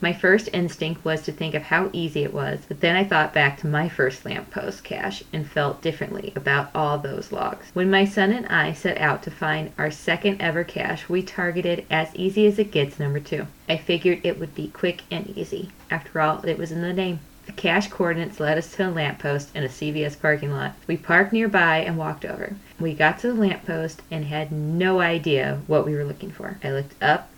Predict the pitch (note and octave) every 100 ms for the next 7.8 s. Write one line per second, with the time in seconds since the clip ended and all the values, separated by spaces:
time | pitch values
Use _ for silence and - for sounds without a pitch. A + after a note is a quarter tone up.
0 | - F3 E3+ F3 F3+ F3 F3 E3 E3 -
1 | - C#3+ D3 D#3+ E3 E3+ E3+ - - D3
2 | E3 D3 D#3 D3 D3 D3 D3 C#3+ C#3 C#3+
3 | D3 D#3 - D#3 D3 D3+ D3+ C#3+ C#3 D#3
4 | D#3 D#3 - C#3+ D#3+ - - E3 E3 D#3
5 | D3+ D3+ D3+ D3 - D#3+ - D#3+ F3+ E3+
6 | D#3 D#3 D3 - D3+ D3 C#3+ D3+ C#3+ C#3+
7 | - - F3 E3 D3+ D3 D3